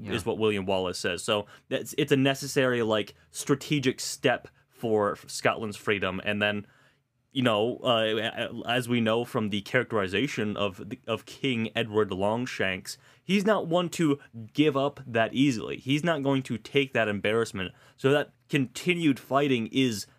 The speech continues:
Speaker 2: necessary for the political ends of maintaining Scotland's freedom.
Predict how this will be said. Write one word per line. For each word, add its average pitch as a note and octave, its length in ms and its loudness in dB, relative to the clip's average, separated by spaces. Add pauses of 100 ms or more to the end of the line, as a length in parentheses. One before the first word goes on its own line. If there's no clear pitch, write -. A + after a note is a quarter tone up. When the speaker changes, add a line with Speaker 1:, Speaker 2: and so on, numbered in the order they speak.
(120)
Speaker 2:
necessary G#2+ 920 0
for A2 340 0
the G#2 140 0
political G#2+ 560 -2
ends A#2 400 0
of G#2 220 -4
maintaining G2 640 -4
Scotland's F2+ 440 -6
freedom. - 460 -8